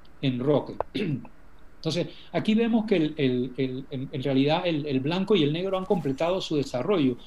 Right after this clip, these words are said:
Yo tengo un peón de ventaja, que es el peón del gambito que él me ha cedido. Él tiene, como dijimos, sus dos columnas abiertas. Entonces, aquí el plan en general para el negro es jugar dama A cinco, por ejemplo,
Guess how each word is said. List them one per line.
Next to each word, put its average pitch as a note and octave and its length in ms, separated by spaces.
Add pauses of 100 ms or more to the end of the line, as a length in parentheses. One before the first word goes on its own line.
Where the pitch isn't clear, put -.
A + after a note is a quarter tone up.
(120)
Yo C3+ 160
tengo F3 220
un F3+ 100
peón E3 220
de E3+ 100
ventaja, C#3 520
que C3 100
es B2+ 60
el D3 100
peón C3 240
del C#3+ 140
gambito C#3 420
que C3+ 80
él C3 60
me C3+ 80
ha C#3+ 60
cedido. C#3 500 (340)
Él C3+ 160
tiene, D#3 260
como C3+ 200
dijimos, D3 520 (200)
sus A#2+ 280
dos D3 280
columnas D3+ 480
abiertas. C3+ 420
Entonces, D3 280
aquí G3 140
el G3+ 120
plan G3+ 260
en F#3+ 120
general D#3 560 (260)
para C3 220
el B2+ 120
negro D3+ 460 (380)
es C#3+ 360
jugar D3+ 340
dama D3+ 320
A D3+ 60
cinco, E3+ 480
por B2+ 160
ejemplo, D3+ 480